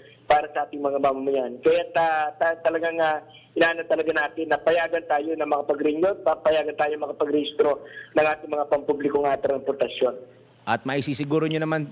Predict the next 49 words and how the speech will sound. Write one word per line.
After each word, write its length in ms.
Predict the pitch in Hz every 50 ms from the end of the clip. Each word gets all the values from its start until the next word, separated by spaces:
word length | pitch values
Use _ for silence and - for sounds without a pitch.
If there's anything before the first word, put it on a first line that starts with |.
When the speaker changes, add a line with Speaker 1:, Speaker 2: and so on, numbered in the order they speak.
| - -
Speaker 2:
Kamodi, 480 | 156 151 156 160 175 185 202 175 180
na 320 | 127 120 127 131 123 104 - - - - _
bagamat, 480 | - 123 135 135 151 156 175 196 196 196 - -
ah, 400 | 151 151 151 147 147 143 135 -
ito'y 240 | 156 151 - 185
pinag-uusapan 800 | 170 147 165 156 151 139 151 143 151 135 170 147 143 - 147 147
pa, 160 | 147 175 175 - 113 107 104
tal-, 240 | - 123 131 135 135
maisisiguro 560 | 135 135 123 - 139 - 147 143 147 147 151
naman 240 | 151 151 147 147 147
natin 240 | 147 156 - 170
sa 160 | 139 - 147 139
ating 160 | 135 - 147
mga 240 | 151 143 143 139 -
taong 240 | 143 135 117 143
bayan 320 | 131 127 135 143 151 156 151
na 80 | 135
to-, 160 | - - 143 143
patuloy 640 | - 131 127 - - 185 208 233 247 254 254 214 - - - -
at 160 | - 139 160 147
walang 240 | 156 175 180 175 165
patid 320 | 156 170 165 202 202 180 180
ang 80 | 170
magiging 320 | 170 170 175 170 156 165 165
serbisyo 480 | - - 170 151 143 170 175 - 208
ng 160 | 185 180 170
ating 320 | 143 160 165 156 165 165 170
mga 240 | 165 160 156 147 156
kababayan, 320 | 156 151 147 156 180 185 175 156
lalo 80 | 151
na 160 | 160 165 165
ng 80 | 165 156
inyong 240 | 165 165 170 165 160
mga 140 | 160 151 -
kasapi 320 | 151 - 165 147 - 160
dyan 160 | 151 151 160 135
sa 80 | 151
Piston, 400 | - 170 147 - - 196 180 131 - - - - -
para 240 | - 143 151 151 156
magbigay 480 | 160 160 156 151 131 160 147 156 160
ng 80 | 156 147
serbisyo 480 | - 180 156 139 147 156 135 - 156 135
sa 160 | - 156 -
pampublikong 560 | 151 147 139 160 151 143 147 139 156 143 -
transportasyon 640 | 143 147 135 - - 143 139 - - - 185 160 135
sa 160 | 151 131 127
ating 160 | - 143 143
mga 80 | 139 127
kababayan? 560 | 139 135 139 131 135 127 123 127 135 180